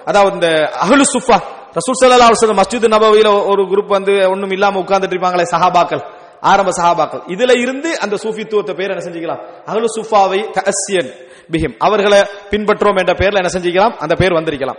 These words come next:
நாங்க வந்து உலக பற்றின்மையோட வாழ்றோம் என்ற பேர்ல வந்திருக்கலாம். அல்லது கம்பளி போர்வை, அதாவது உலக பற்றின்மை காட்டுறதுக்காக ஒரு போர்வையை போட்டுட்டு வந்து திரியிற இந்த கம்பளி போர்வைக்கு பேரும்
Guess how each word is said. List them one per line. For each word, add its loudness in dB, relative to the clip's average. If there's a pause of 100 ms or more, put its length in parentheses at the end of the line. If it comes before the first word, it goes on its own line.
நாங்க -4
வந்து -4
உலக 0
பற்றின்மையோட -4
வாழ்றோம் 0
என்ற -4
பேர்ல -2
வந்திருக்கலாம். -8 (320)
அல்லது -4 (340)
கம்பளி 0
போர்வை, 2 (800)
அதாவது 2
உலக 0
பற்றின்மை -4
காட்டுறதுக்காக 0
ஒரு -2
போர்வையை -2
போட்டுட்டு -4
வந்து -6
திரியிற -4
இந்த -4
கம்பளி 0
போர்வைக்கு 0
பேரும் -2